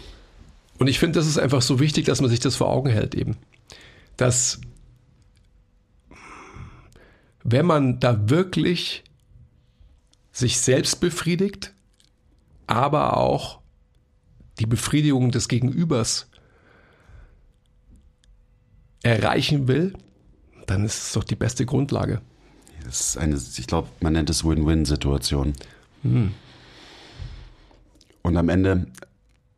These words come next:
Speaker 2: auch so, damit du als Mensch zufrieden und glücklich bist, ich glaub, man braucht immer was, worauf man wirklich stolz sein kann. So, und das kann ja alles Mögliche sein.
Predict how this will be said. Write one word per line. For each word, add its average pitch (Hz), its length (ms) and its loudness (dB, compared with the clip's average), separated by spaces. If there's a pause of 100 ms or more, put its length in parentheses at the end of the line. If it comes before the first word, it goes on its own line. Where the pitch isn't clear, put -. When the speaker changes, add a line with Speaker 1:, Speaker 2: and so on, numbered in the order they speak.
(160)
Speaker 2:
auch 85 160 2
so, 76 280 0 (120)
damit 82 340 2
du 104 300 4
als 80 240 0
Mensch 92 500 0 (460)
zufrieden 98 420 2
und 82 120 2
glücklich 92 400 0
bist, - 340 0 (560)
ich 78 100 -2
glaub, 87 220 0
man 82 140 2
braucht 87 320 2
immer 85 220 2
was, 85 200 0
worauf 82 280 2
man 80 160 2
wirklich 78 220 0
stolz 90 320 0
sein 101 260 2
kann. 104 320 2 (680)
So, 82 160 -2
und 87 220 0
das 71 120 0
kann 82 160 2
ja 80 100 4
alles 78 220 2
Mögliche 92 400 2
sein. 95 380 0